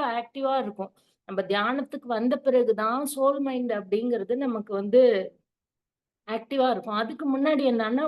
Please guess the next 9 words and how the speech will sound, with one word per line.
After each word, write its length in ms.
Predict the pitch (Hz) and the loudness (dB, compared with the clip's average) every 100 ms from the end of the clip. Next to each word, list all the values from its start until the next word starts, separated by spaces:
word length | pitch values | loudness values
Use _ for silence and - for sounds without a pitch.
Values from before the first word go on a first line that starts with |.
| 233 | 2
பாடி 300 | 233 233 233 | 4 4 0
மைண்ட். 280 | 202 190 190 - _ _ _ | -4 -6 -10 -20 _ _ _
பாடி 300 | 240 285 311 | 2 4 4
மைண்ட் 280 | 320 294 262 | 2 4 4
வந்து 220 | 262 262 339 233 | 2 2 -2 -2
ஒவ்வொன்னுத்தையும் 1000 | 226 220 294 311 277 262 - 311 339 349 | -4 -2 0 2 4 4 2 0 2 4
வந்து 300 | 254 247 330 311 233 214 | 2 0 0 2 2 2
நம்மளுக்கு 400 | 220 214 214 208 | -2 -2 -4 -4
சொல்லிக்கிட்டே 680 | 269 262 302 285 233 294 | 0 0 0 -6 -8 -4